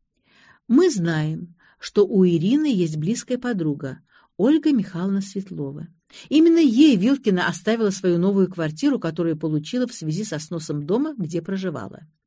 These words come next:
«Ага», кивнул Глеб. «Но непонятно, зачем покойная настрочила завещание?» «Чтобы Светлова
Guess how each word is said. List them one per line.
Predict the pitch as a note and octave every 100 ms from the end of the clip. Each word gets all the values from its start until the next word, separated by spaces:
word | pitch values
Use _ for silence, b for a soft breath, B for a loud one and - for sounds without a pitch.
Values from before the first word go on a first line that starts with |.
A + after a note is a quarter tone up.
| _
«Ага», | - A#3+ E3 C3 C#3 D#3 b b _
кивнул | F#3 F3 E3
Глеб. | D#3 D#3+ D#3 D#3 b b b -
«Но | F3
непонятно, | G3+ G#3+ B3+ C#4 B3 - - G#2+ b b b
зачем | E3+ A3 C4+ - B3 E3
покойная | D#3 D#3 F#3+ C#4 A#3+ D#3+ C3 B2+ b
настрочила | F#3+ F#3+ G3 G#3 - A3+
завещание?» | G#3 G#3+ A3 - E3+ B2+ B2 C#3+ _ _ _ _
«Чтобы | - - E3+ D#3+
Светлова | D3+ D#3 E3+ C4 D4 C#3+